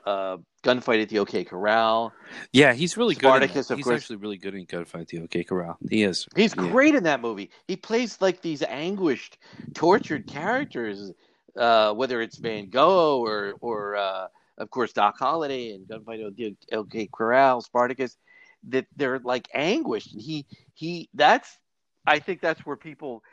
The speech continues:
Speaker 1: kinda look at him and see how intense he is. Um, and I, I just love one of the things,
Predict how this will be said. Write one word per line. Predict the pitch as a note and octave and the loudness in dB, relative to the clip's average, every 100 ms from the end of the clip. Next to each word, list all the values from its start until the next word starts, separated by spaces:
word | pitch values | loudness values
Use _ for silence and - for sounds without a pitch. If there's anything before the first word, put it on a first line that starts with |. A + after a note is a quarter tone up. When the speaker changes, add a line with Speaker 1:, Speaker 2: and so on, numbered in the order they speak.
| - - | -20 -8
Speaker 1:
kinda | - C#3+ C3 B2 _ _ _ | 0 2 2 -4 _ _ _
look | E3+ C3+ G3+ F3+ | -10 0 0 2
at | B2+ A#2+ | 0 0
him | G#2+ | -8
and | G2+ | -12
see | - C3+ C3 A#2+ _ | -12 -8 -8 -10 _
how | - C3+ B2+ | 0 2 2
intense | G#2 G2+ C3+ F#3 A#3+ | -2 -10 -6 -4 -6
he | - A2 G2 | -10 -12 -10
is. | F2 F2+ - - - _ _ _ - | -12 -14 -18 -20 -20 _ _ _ -2
Um, | A2+ G#2 G2+ G2 - | 2 2 2 -2 -8
and | B2+ | -4
I, | C3 B2+ - | -4 -4 -4
I | B2+ | -4
just | D#3 - | -4 -2
love | C3+ C3 A#2+ | 4 4 2
one | A#2 | -6
of | B2+ | -4
the | A2+ | -6
things, | - A2 G#2+ G2+ - | -8 -10 -10 -16 -20